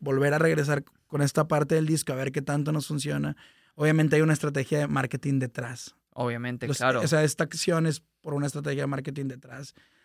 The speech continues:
Speaker 1: ¿sabes? Sumado a que el artista, pues, colabora también con marcas muy importantes, güey. Entonces, la parte de, de, de, de, de, de influencer marketing está cool. Eh, monetiza súper bien porque tiene quince millones en YouTube.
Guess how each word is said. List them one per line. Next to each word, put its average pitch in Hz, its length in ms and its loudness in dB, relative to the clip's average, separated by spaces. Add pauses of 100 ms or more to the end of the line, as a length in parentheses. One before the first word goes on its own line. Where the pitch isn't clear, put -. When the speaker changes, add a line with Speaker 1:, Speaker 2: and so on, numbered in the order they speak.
(140)
Speaker 1:
¿sabes? 143 480 0
Sumado 160 440 6
a 160 40 2
que 180 100 4
el 165 80 4
artista, 139 440 -2 (260)
pues, 233 180 2
colabora 135 420 4
también 139 240 4
con 147 160 2
marcas 135 340 2
muy 139 160 8
importantes, 131 720 2
güey. 113 180 -16 (280)
Entonces, 139 240 0
la 135 140 4
parte 139 320 2
de, 139 240 2 (300)
de, 139 180 -2
de, 135 260 0
de, 127 560 -4
de, 127 140 0 (120)
de 127 160 -2
influencer 127 400 -2
marketing 135 380 0
está 123 320 -2
cool. 139 320 0 (440)
Eh, 139 220 2
monetiza 139 520 2
súper 135 340 0
bien 139 180 2
porque 127 220 -4
tiene 131 180 -2
quince 143 360 0
millones 131 340 0
en 127 80 -2
YouTube. 127 180 -6